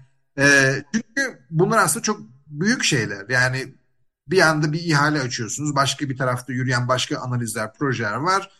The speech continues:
İşte Ulaştırma Bakanlığı belli başka işleri yapıyor. Belediye belli başka işleri yapıyor. Bu böyle çok, e, organlı bir şey.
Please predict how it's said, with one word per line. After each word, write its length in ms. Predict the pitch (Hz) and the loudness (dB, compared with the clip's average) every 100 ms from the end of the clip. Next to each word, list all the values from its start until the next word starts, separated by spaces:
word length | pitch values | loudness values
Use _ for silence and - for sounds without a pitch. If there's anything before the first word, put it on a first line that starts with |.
| _ - | _ -2
İşte 160 | 147 135 | -2 0
Ulaştırma 520 | 160 156 151 165 147 | 4 4 4 0 -2
Bakanlığı 560 | 135 131 131 123 117 113 | -2 -2 -4 -4 -6 -2
belli 280 | 143 139 131 | -2 0 0
başka 300 | 123 - 123 | 0 -2 -6
işleri 340 | - 113 107 | -8 -6 -8
yapıyor. 540 | 104 - 156 175 170 - _ - | -10 -4 0 0 -2 -8 _ 0
Belediye 720 | 151 156 151 151 147 135 123 135 | 4 6 6 4 4 2 -2 -6
belli 260 | 131 123 | -8 -2
başka 320 | 117 113 - | -2 -2 -4
işleri 360 | 110 - 104 98 | -6 -4 -8 -8
yapıyor. 340 | 104 - 175 | -10 -2 0
Bu 140 | 151 143 | 2 0
böyle 140 | 131 135 | -4 -2
çok, 360 | 196 - - - | -4 -4 -14 -4
e, 60 | 123 117 107 101 76 _ _ _ - | -2 0 -2 -6 -12 _ _ _ -4
organlı 560 | 156 156 143 131 214 285 | 2 2 2 -2 -2 0
bir 60 | |
şey. 280 | - 151 | 0 0